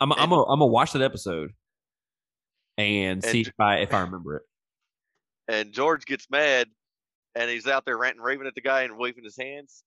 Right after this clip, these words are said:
Speaker 2: And he walks in the office, and he's like, "Yeah, my name is T-Bone now. He gave it to me." He said, "No, we're gonna name you Coco the Monkey."
Speaker 1: <laughs> Yeah, I'm,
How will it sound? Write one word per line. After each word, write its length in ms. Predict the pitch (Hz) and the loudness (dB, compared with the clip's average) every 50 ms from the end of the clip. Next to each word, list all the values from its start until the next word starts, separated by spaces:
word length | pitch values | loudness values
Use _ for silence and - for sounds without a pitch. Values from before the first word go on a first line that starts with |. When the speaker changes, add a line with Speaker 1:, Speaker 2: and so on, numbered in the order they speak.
| _ - | _ -18
Speaker 2:
And 60 | 110 | -16
he 80 | 107 110 | -12 -8
walks 240 | 123 127 - - | -8 -8 -8 -8
in 100 | 131 120 | -10 -8
the 80 | 110 117 | -6 -4
office, 380 | 123 135 131 - 139 131 - - | -4 -4 -4 -6 -10 -12 -12 -14
and 80 | 113 | -18
he's 100 | 104 92 | -16 -10
like, 180 | 104 98 92 _ _ _ _ _ _ _ _ _ _ | -10 -10 -10 _ _ _ _ _ _ _ _ _ _
"Yeah, 180 | - 110 110 104 | -6 -2 -2 -2
my 140 | 98 107 113 | -2 -2 -4
name 200 | 113 113 107 95 | -4 -4 -8 -8
is 80 | - _ | -14 _
T-Bone 360 | - 117 110 90 92 87 87 87 | -20 -20 -14 -12 -12 -12 -10 -10
now. 140 | 85 87 92 | -10 -8 -8
He 80 | 92 | -6
gave 200 | 87 101 95 87 | -6 -6 -6 -6
it 120 | 87 - - | -8 -12 -14
to 80 | 82 | -18
me." 180 | 82 80 80 _ _ _ _ _ - | -16 -16 -18 _ _ _ _ _ -16
He 80 | 110 | -12
said, 160 | - 123 131 180 | -10 -10 -6 -2
"No, 280 | 247 254 254 254 247 240 | 0 0 2 2 2 2
we're 140 | 247 247 226 | 0 0 0
gonna 260 | 233 226 220 214 220 | -2 -4 -4 -6 -4
name 160 | 220 220 220 | -6 -6 -6
you 140 | 220 220 220 - - | -8 -14 -12 -6 -2
Coco 320 | 214 214 - 202 190 165 | -2 -2 0 0 -2 0
the 100 | 151 143 | 0 0
Monkey." 400 | 127 160 165 - - 101 90 - - _ _ - - - _ - 113 117 - | 0 -2 -4 -4 -8 -14 -14 -14 -16 _ _ -20 -20 -20 _ -18 -18 -8 0
Speaker 1:
<laughs> 720 | - - - - 170 - - 185 - 175 - 131 135 123 147 - - - - - - - - - - 571 - 494 - _ - 403 - - - 415 _ - - - - _ 226 381 - - - 381 - _ - - - _ _ _ - _ _ _ - - - - _ - - _ - - _ _ _ _ _ _ _ _ _ _ _ _ _ _ _ _ _ _ _ 113 | 2 2 4 4 2 2 2 2 0 0 0 0 -2 -2 -2 -6 -10 -12 -14 -14 -12 -6 -6 -6 -4 0 -2 -2 0 _ -4 -4 -4 -4 -8 -8 _ -4 -6 -6 -6 _ -18 -18 -14 -8 -8 -8 -8 _ -16 -16 -16 _ _ _ -20 _ _ _ -20 -20 -20 -20 _ -20 -20 _ -20 -20 _ _ _ _ _ _ _ _ _ _ _ _ _ _ _ _ _ _ _ -2
Yeah, 100 | 104 101 | 0 0
I'm, 140 | 98 113 | 0 -2